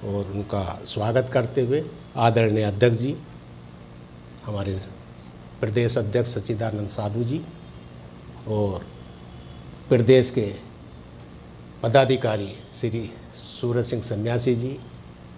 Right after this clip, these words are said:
और इसके साथ ही हमारे मोनू सिंह संगठन मंत्री प्रदेश के हैं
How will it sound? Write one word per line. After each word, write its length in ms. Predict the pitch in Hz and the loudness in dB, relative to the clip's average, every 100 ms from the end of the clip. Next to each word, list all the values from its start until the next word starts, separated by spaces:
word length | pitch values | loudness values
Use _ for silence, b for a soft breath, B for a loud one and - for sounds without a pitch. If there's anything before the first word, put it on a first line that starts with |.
| - - - | -20 -20 -12
और 480 | 110 101 98 95 90 - - - | -6 -4 -4 -4 -6 -10 -14 -10
इसके 260 | 110 - 110 | -10 -2 0
साथ 300 | - 110 110 | 2 4 4
ही 240 | - 95 - - - | 0 -6 -8 -14 -8
हमारे 320 | 110 117 113 | -2 0 2
मोनू 340 | 107 117 127 131 | 6 8 8 4
सिंह 240 | - 90 - - - - - - - | 0 -4 -8 -16 -18 -18 -18 -18 -4
संगठन 400 | 117 113 117 117 | 0 2 2 2
मंत्री 340 | 113 113 110 110 | 0 -2 -2 -4
प्रदेश 480 | - 101 107 110 - | -2 -2 -2 -4 -4
के 120 | 117 | -6
हैं 260 | 120 143 | -4 -6